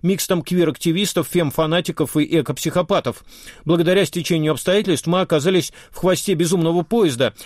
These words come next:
несущегося в босковский ад, где нас встретят мультикультурные, гендерно-нейтральные черти. Надо просто отцепить этот вагон, перекреститься и начать строить свой мир, заново строить нашу добрую старую Европу.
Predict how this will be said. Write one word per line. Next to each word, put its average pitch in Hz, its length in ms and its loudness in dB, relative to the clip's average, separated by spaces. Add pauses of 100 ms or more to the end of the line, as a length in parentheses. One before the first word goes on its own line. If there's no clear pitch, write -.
(120)
несущегося 170 720 0
в 147 160 -2
босковский 175 580 0
ад, 170 300 0
где 147 160 0
нас 175 220 0
встретят 165 580 -2
мультикультурные, 170 800 0
гендерно-нейтральные 156 800 0 (160)
черти. 139 400 -2 (380)
Надо 180 220 2
просто 180 340 0
отцепить 170 480 -2
этот 143 220 -2
вагон, 170 360 0 (240)
перекреститься 180 680 -2
и - 20 2
начать 160 360 0
строить 170 380 2
свой 190 260 2
мир, 196 220 2 (300)
заново 156 380 0
строить 165 340 0
нашу 147 240 -2
добрую 160 340 2
старую 160 380 2
Европу. 175 500 0